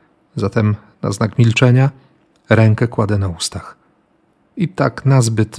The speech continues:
wiele one już wyrzekły. Nic więcej nie mam do powiedzenia”. I przeczytamy dalej: „Wówczas Pan skierował do Hioba swe słowo,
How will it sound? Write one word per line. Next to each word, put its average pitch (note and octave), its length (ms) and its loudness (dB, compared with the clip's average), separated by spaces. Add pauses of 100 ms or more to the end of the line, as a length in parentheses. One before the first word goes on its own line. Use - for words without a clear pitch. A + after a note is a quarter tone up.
wiele G2+ 520 2
one G2 300 -2
już G2 240 -8
wyrzekły. G2 540 -8 (760)
Nic B2+ 380 4
więcej G#2 560 -2 (180)
nie G#2+ 160 4
mam F2 160 -4
do G2 100 -8
powiedzenia”. G#2 600 -8 (640)
I - 60 -4
przeczytamy G2 540 -2
dalej: F#2+ 300 0 (540)
„Wówczas F#2 640 0
Pan C3 560 2 (440)
skierował A2 680 0
do F#2+ 120 -2
Hioba G#2 420 -2
swe - 240 -6
słowo, G2+ 500 -2